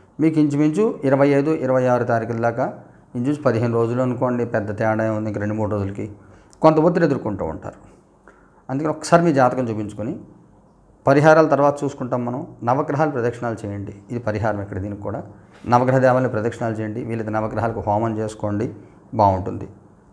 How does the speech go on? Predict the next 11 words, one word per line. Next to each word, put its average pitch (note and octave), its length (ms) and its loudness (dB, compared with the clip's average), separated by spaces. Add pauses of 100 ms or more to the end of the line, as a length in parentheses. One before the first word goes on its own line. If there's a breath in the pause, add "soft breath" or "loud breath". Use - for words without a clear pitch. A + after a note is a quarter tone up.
(400)
ఫ్యూచర్ F#3+ 320 2
కార్డులో E3 220 6
నైట్ C#3 220 4
ఆఫ్ - 220 -2
సోర్డ్స్. A2 340 2 (600 soft breath)
ఏ F3+ 160 8
పని G#3 300 2
ఎక్కడ, D3 380 4
ఎందుకు, D#3+ 380 2
ఎలా C#3+ 240 4
ఆగింది, A#2+ 600 2